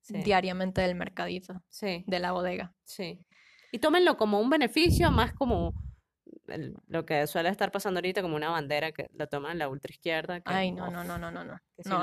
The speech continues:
Speaker 1: los
Speaker 2: eso no es
Speaker 1: gallineros
Speaker 2: al-
Speaker 1: verticales y tal.
Speaker 2: No, o sea, eso no
Speaker 1: Ay,
Speaker 2: es
Speaker 1: no,
Speaker 2: nada
Speaker 1: eso
Speaker 2: de
Speaker 1: es, ellos se apropian de todo, o sea, de lo más bonito como los huertos.
Speaker 2: No, eso, olvidémonos, no, eso no tiene nada que ver.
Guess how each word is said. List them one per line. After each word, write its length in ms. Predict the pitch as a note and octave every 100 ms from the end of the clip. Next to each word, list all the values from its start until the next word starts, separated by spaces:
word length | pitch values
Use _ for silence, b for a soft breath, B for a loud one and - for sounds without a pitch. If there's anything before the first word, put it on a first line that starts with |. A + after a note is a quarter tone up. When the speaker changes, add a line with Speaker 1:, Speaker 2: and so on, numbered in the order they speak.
| D#3+ D#3+
Speaker 1:
los 40 | -
Speaker 2:
eso 240 | G3+ - A3+
no 100 | A3
es 80 | A3
Speaker 1:
gallineros 300 | A3+ D#3 E3+
Speaker 2:
al- 20 |
Speaker 1:
verticales 640 | F#3+ - C3+ D3 D3+ D#3 D#3+
y 60 |
tal. 220 | - - - _ _ _
Speaker 2:
No, 380 | G3 G3 E3 F3
o 40 |
sea, 400 | F#3 F3+ F3 F3+
eso 400 | G3+ - A#3+ A#3+
no 160 | A3+ G#3
Speaker 1:
Ay, 140 | A3
Speaker 2:
es 40 | G#3+
Speaker 1:
no, 80 |
Speaker 2:
nada 180 | G#3 G#3 G#3
Speaker 1:
eso 80 |
Speaker 2:
de 160 | E4+ F4+
Speaker 1:
es, 220 | F4 F#3 -
ellos 160 | C4 D#4+
se 80 | B3+
apropian 380 | D#4 D4+ C4+ B3+
de 80 |
todo, 360 | - A#3 G3 D#3
o 60 | _
sea, 140 | G3
de 100 | F3+
lo 120 | F3 E3
más 380 | F3 E3 F3+ A3+
bonito 360 | B3+ B3 A#3+
como 120 | A#3+
los 140 | D#3+ D#3+
huertos. 300 | F3+ D3 - _ - - - _ b b -
Speaker 2:
No, 200 | D#3 -
eso, 400 | G#3 C4 B3 C#4
olvidémonos, 720 | C4+ - F#3+ - A3 A3+ F#3
no, 120 | - E3+
eso 220 | F#3 G#3+
no 100 | G#3
tiene 160 | G#3 G3+
nada 120 | G3
que 60 |
ver. 140 | A#3